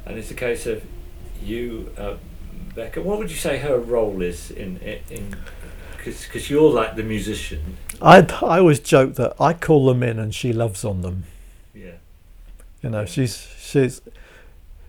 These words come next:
Speaker 2: w-, one thing being with, uh, Rebecca is, um, um, being a musician is very noticeable.
Speaker 1: Mm.
Speaker 2: To be a lover of people, it's not very noticeable.
Speaker 1: Mm-hmm. Mm-hmm.
Speaker 2: And, and, uh,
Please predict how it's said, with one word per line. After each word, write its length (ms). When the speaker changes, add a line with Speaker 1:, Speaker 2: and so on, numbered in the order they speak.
Speaker 2:
w-, 180
one 260
thing 300
being 400
with, 380
uh, 240
Rebecca 640
is, 260
um, 500
um, 540
being 200
a 40
musician 540
is 120
very 240
noticeable. 680
Speaker 1:
Mm. 200
Speaker 2:
To 120
be 120
a 60
lover 320
of 220
people, 400
it's 180
not 160
very 200
noticeable. 560
Speaker 1:
Mm-hmm. 1080
Mm-hmm. 380
Speaker 2:
And, 340
and, 280
uh, 240